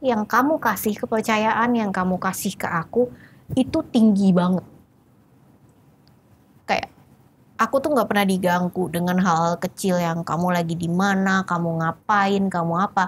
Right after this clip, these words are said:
Dan itu bukan karena kamu nggak peduli. Karena kamu sering tiba-tiba kamu telepon aku,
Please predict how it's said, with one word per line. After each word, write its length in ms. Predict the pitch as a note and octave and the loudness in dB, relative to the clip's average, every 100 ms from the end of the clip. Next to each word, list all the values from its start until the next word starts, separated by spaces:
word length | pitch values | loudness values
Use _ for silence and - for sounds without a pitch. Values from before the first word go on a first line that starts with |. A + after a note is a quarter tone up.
| - - - | -4 -16 0
Dan 160 | B3 | 2
itu 160 | C4+ B4 | 4 4
bukan 240 | B3 A3 | 4 2
karena 160 | G#3 G3+ | 0 0
kamu 160 | G#3 B3+ | 0 2
nggak 160 | A#3+ | 2
peduli. 280 | F#3 G#3 G3 - _ _ _ _ | 0 0 -2 -4 _ _ _ _
Karena 200 | - A3+ | -4 -2
kamu 220 | D4 C#4 D#4+ | 0 0 0
sering 320 | C4 A3 A3 | 0 2 2
tiba-tiba 460 | G#3+ F3+ F3 F3+ G3+ | 0 -2 -2 0 0
kamu 200 | G3+ G3 | 0 -2
telepon 320 | F#3 - F#3 | -2 -4 -4
aku, 800 | - F#3 - - F#3+ F#3 F3+ | -2 -2 -2 -8 -4 0 -2